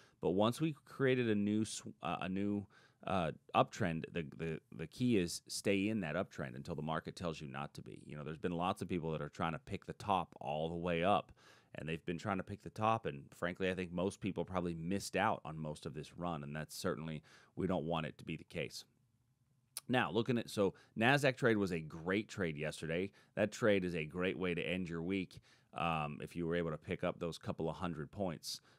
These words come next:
uh, from that move, uh, and you, uh, you got a little run. Crude oil, not so much. <laughs> So I did, uh, we, we've been looking at the September contract as our,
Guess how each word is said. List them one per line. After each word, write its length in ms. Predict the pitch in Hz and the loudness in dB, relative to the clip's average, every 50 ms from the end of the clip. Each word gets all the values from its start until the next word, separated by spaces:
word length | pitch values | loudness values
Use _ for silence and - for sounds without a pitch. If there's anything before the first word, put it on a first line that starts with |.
| _ - | _ -8
uh, 160 | - 80 80 | -4 -4 -4
from 260 | - - - 101 92 92 | -4 -2 0 0 2 2
that 180 | 87 80 - | 0 0 0
move, 400 | 80 104 120 117 98 90 90 92 - - - - _ - - | 2 4 4 4 4 2 0 -4 -8 -20 -20 -20 _ -8 -4
uh, 380 | - 87 78 76 76 69 65 - - - | -2 0 0 0 0 0 -2 -4 -4 -4
and 240 | 69 87 82 80 | -2 -2 -2 -2
you, 240 | 78 76 73 73 73 | -4 -6 -6 -4 -2
uh, 140 | 76 76 71 | -2 -2 -2
you 140 | 57 52 73 | -4 -4 -4
got 180 | 78 90 85 80 | -2 -2 0 0
a 40 | 82 | 0
little 180 | 82 82 80 | 0 0 -2
run. 480 | 78 78 85 90 92 90 82 78 78 76 _ - _ _ _ _ _ - - | 0 0 2 2 4 2 2 0 -4 -6 _ -18 _ _ _ _ _ -10 0
Crude 220 | - 165 170 151 | 4 6 8 10
oil, 320 | 127 117 113 113 113 110 - _ _ _ - | 10 10 10 8 8 4 0 _ _ _ -4
not 220 | - 92 92 - | -2 -2 -2 -2
so 120 | - 95 80 | -2 -4 -4
much. 320 | 71 60 - - - - - - 113 - - - | -4 -6 -10 -12 -14 -10 -4 -2 -2 0 4 4
<laughs> 340 | 175 - - 190 165 120 466 | 2 4 6 4 4 4 2
So 320 | 440 - - 123 107 101 - - - - - - - | -2 2 4 6 6 6 4 0 -10 -18 -12 -2 2
I 100 | 90 107 | 2 4
did, 340 | 107 120 139 151 139 120 | 6 6 6 6 6 4
uh, 140 | 113 98 85 80 | 4 4 4 4
we, 220 | 90 98 101 - | 2 0 0 0
we've 180 | - 104 123 123 | 0 0 2 4
been 120 | 123 123 | 4 4
looking 240 | 113 110 104 113 104 | 4 4 2 2 0
at 80 | 107 92 | 0 0
the 80 | 98 | 0
September 460 | - - 101 82 - 107 101 98 98 95 | -2 -2 -4 -4 -2 -2 0 0 0 -2
contract 580 | - 110 95 90 87 - 98 87 87 85 - | 0 0 0 0 0 2 2 2 2 0 -2
as 180 | - - 87 85 | -6 -6 -4 -2
our, 240 | 90 82 80 78 | -2 -2 -2 -2